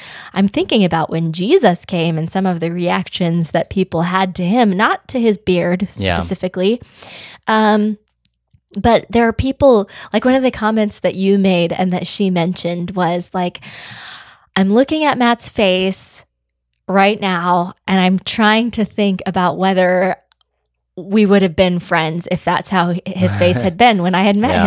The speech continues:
Speaker 1: him."
Speaker 2: I
Speaker 1: <laughs> Which you're just being silly.
Speaker 2: Poor attempt at humor on my part,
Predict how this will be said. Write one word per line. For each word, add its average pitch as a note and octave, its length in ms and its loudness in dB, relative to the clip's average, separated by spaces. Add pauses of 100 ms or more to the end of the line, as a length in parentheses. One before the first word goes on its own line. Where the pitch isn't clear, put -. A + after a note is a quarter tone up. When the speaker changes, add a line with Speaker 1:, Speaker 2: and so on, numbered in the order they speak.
Speaker 1:
him." E3+ 100 -6 (140)
Speaker 2:
I G#2 340 -2
Speaker 1:
<laughs> - 800 -8
Which - 240 -4
you're G3+ 160 0
just E3+ 340 -8
being - 240 -14
silly. - 240 -14
Speaker 2:
Poor D#3 220 6
attempt A#2+ 500 4
at G#2 140 2
humor G2+ 500 -2
on F#2+ 220 -4
my G2 220 -2
part, E2+ 420 -2